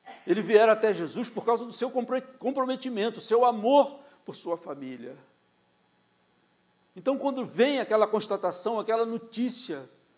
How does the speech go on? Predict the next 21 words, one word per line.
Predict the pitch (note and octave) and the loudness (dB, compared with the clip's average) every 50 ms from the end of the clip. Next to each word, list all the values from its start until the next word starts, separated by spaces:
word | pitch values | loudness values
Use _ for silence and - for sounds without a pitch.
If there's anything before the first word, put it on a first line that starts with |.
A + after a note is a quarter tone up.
| _ _ _ _ | _ _ _ _
ele | B3 B3 A#3+ | 0 0 2
poderia | A#3+ A#3+ A3+ A3+ A3 A#3+ B3 | 2 4 6 6 4 4 2
esquecer | G#3 - - G3 - - A#3+ G#3 | -4 -2 -4 -4 -4 2 0 0
fé, | - - - - - F3+ F#3+ G3+ F#3+ F#3 - - - - - | 0 0 -10 -4 0 2 4 6 6 4 4 2 -8 -12 -8
esquecer | G#3 - - - F#3 E3 - - A#3 G#3+ | -8 -8 -4 -4 -4 -4 -2 -2 -2 -2
Jesus, | F3+ E3 F#3 D#3+ C3 C3 E3 G#3+ G#3+ G#3 F#3+ - | 0 -2 -4 -6 -6 -6 -4 -4 -2 -4 -4 -8
esquecer | - - A#3 G#3 - B3 G#3+ A3 | -4 -2 -2 -2 0 -2 -2 2
todas | - C4 B3 A#3+ A3 | 2 2 2 2 0
as | A3+ A3+ A3+ | 0 -2 0
coisas | - A#3 A3 G#3+ G3 | 0 0 0 0 -2
e | A3+ | -8
sair | - - C#4 C4 B3+ C#4 D4+ C#4+ - - | -4 2 2 4 6 6 4 4 4 4
correndo. | C4 A3+ A#3 G3+ A3 A3 A3 G3+ F#3 F#3 F#3 _ _ _ _ _ _ _ _ _ _ _ _ _ _ _ _ _ _ _ _ _ _ _ _ _ _ _ _ _ | 2 2 2 0 -8 -10 -12 -14 -16 -18 -20 _ _ _ _ _ _ _ _ _ _ _ _ _ _ _ _ _ _ _ _ _ _ _ _ _ _ _ _ _
Mas | D#3+ E3 D#3 | -18 -18 -14
Jesus | D#3 D3+ B2+ - D#3+ D#3 D#3 | -14 -14 -14 -12 -14 -14 -14
falou: | - - C#3+ C3+ C#3+ C#3+ C#3+ C#3+ _ _ _ _ _ _ _ _ _ _ _ _ _ _ _ _ _ _ _ | -16 -16 -14 -12 -10 -12 -12 -14 _ _ _ _ _ _ _ _ _ _ _ _ _ _ _ _ _ _ _
"Não | C#3 A#2+ _ _ | -20 -20 _ _
tenha | D3+ D3 D3 C3+ | -14 -14 -14 -16
medo, | A#2 G#2+ G#2+ G#2 G2+ G2+ F#2+ F#2+ _ _ _ _ _ _ _ _ _ _ _ _ _ _ _ _ _ _ _ _ _ _ _ | -16 -18 -18 -18 -18 -20 -20 _ _ _ _ _ _ _ _ _ _ _ _ _ _ _ _ _ _ _ _ _ _ _ _
creia | _ D3 B2 B2+ B2+ A#2+ G#2+ | _ -8 -6 -6 -6 -6 -8
somente." | - - - B2+ G#2 G#2 A2+ - _ _ _ _ _ | -10 -16 -20 -20 -20 -20 -20 -20 _ _ _ _ _